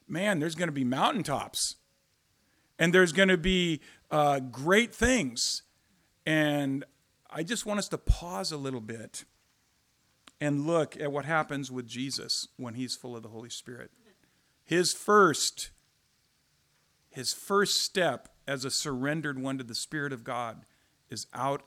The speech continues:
into the wilderness to face the devil. You know, I, when I, when I'm facing the devil in dry times of my life, bless you, sweetie, when I'm facing the devil in dry times or in wilderness times, it's not like Jesus is the only one that has these, right?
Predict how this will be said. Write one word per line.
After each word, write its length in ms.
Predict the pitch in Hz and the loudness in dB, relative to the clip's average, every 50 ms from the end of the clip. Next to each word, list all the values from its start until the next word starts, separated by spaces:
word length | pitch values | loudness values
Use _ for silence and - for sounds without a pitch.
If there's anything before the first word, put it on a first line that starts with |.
| _ | _
into 220 | - 143 135 - - | -10 -10 -10 -8 -8
the 120 | 143 147 | -8 -6
wilderness 600 | 139 131 135 127 123 120 120 113 113 110 107 - - | -4 -2 -2 -2 -2 -4 -6 -8 -8 -8 -8 -10 -10
to 120 | - 107 | -10 -12
face 400 | - - - - 113 107 110 - | -12 -12 -10 -8 -8 -8 -8 -10
the 140 | - - - | -12 -14 -16
devil. 400 | - - - - - - - _ _ _ _ _ _ _ _ _ _ _ _ _ _ _ _ _ _ _ - | -14 -12 -12 -12 -12 -16 -20 _ _ _ _ _ _ _ _ _ _ _ _ _ _ _ _ _ _ _ -2
You 100 | - 165 | 2 6
know, 140 | 165 156 - | 6 6 6
I, 200 | 151 156 175 202 | 6 6 6 6
when 200 | 202 175 165 156 | 6 4 4 4
I, 360 | 151 165 214 262 277 277 254 - | 6 6 6 6 6 4 0 -4
when 180 | - 147 151 156 | -4 -4 -4 -2
I'm 140 | 170 214 233 | 0 -2 -2
facing 560 | - - - - 196 196 - - 208 208 190 | -4 -6 -6 -4 -2 -2 -2 -2 -2 -2 -2
the 120 | 175 156 127 | -4 -2 0
devil 340 | 147 147 170 170 202 208 - | 2 2 2 4 2 2 2
in 160 | - 160 147 | 0 0 -2
dry 260 | 135 135 131 139 156 170 | 0 2 2 2 2 2
times 340 | - 185 180 185 190 170 | 2 0 0 0 0 -2
of 60 | 180 180 | -4 -4
my 140 | 175 175 | -4 -2
life, 260 | 175 175 180 180 156 139 | -2 -2 -4 -4 -4 -6
bless 260 | 139 147 - - - | -6 -6 -6 -8 -10
you, 120 | 143 143 | -10 -10
sweetie, 360 | 139 - - 156 160 170 170 - _ _ - - - - - - - _ _ - | -10 -10 -10 -10 -10 -10 -12 -16 _ _ -20 -20 -20 -20 -20 -20 -20 _ _ -6
when 220 | - 180 160 160 151 | 2 4 6 6 8
I'm 120 | 160 190 | 6 6
facing 420 | 190 - 220 214 214 - - 220 | 6 6 6 6 6 4 2 2
the 60 | 202 180 | 2 2
devil 360 | 147 180 185 202 196 208 208 | 6 8 8 8 8 6 4
in 80 | 190 | 4
dry 220 | 151 175 180 185 185 | 4 6 6 6 6
times 420 | - - 196 190 196 202 208 170 | 6 4 4 4 6 6 4 4
or 40 | 170 | 2
in 120 | 156 147 135 | 2 2 2
wilderness 540 | 139 165 190 202 185 214 214 214 196 - - | 2 4 4 4 4 2 2 2 0 0 2
times, 360 | 202 202 202 220 226 180 160 | 4 4 4 4 4 2 -2
it's 140 | - - - | -4 -4 0
not 220 | 156 165 185 - | 2 2 2 4
like 240 | 180 170 165 143 117 | 4 4 2 2 0
Jesus 380 | 117 139 180 185 156 165 165 | -6 -4 -4 -4 -4 -4 -6
is 40 | 131 | -6
the 80 | 139 156 | -4 -2
only 180 | 156 160 160 | -2 0 0
one 160 | 156 151 143 131 | 0 0 0 0
that 80 | 127 120 | 0 2
has 260 | 156 160 156 143 120 | 4 4 4 4 2
these, 180 | 120 110 107 | -2 -4 -2
right? 320 | 117 123 131 151 175 185 | 2 4 4 6 4 4